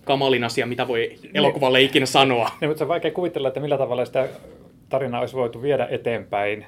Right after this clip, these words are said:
Speaker 2: just koska, niin kuin, kuten sanoit, niin Medusan sinetissä tuli semmoinen tietty päätös sille hommalle, että toi Bourne sanoi olevansa nyt, niin kuin, sujut C I A:n kanssa. Ja tässä sitten vähän sillä lailla, niin kuin, ehkä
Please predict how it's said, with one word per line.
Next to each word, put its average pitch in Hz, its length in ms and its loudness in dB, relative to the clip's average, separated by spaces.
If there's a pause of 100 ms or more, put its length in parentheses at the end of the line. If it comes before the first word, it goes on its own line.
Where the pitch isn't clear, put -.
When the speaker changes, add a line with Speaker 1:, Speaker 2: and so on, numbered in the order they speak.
(280)
Speaker 2:
just - 180 -12
koska, 113 220 -10
niin 113 100 -6
kuin, 110 120 -10
kuten 110 160 -6
sanoit, 107 280 -6
niin 117 100 -12
Medusan 113 340 -8
sinetissä 110 500 -8
tuli 139 300 -2
semmoinen 101 360 -8 (180)
tietty - 360 -4 (240)
päätös 104 400 2
sille 104 160 -8
hommalle, 98 500 -6
että 101 260 -8 (460)
toi 110 260 -8 (340)
Bourne 110 260 -2
sanoi 110 260 -6
olevansa 107 340 -4
nyt, 104 200 -10
niin 107 80 -12
kuin, 104 100 -12
sujut 104 440 -6 (100)
C - 100 -14 (200)
I 98 60 -6
A:n 95 140 -10
kanssa. 110 360 -12 (540)
Ja 110 80 -4
tässä 107 240 -8
sitten 110 460 -8 (1080)
vähän 131 280 0
sillä 113 200 -4
lailla, 104 140 -2
niin 104 100 -10
kuin, 107 160 -6
ehkä 113 240 -4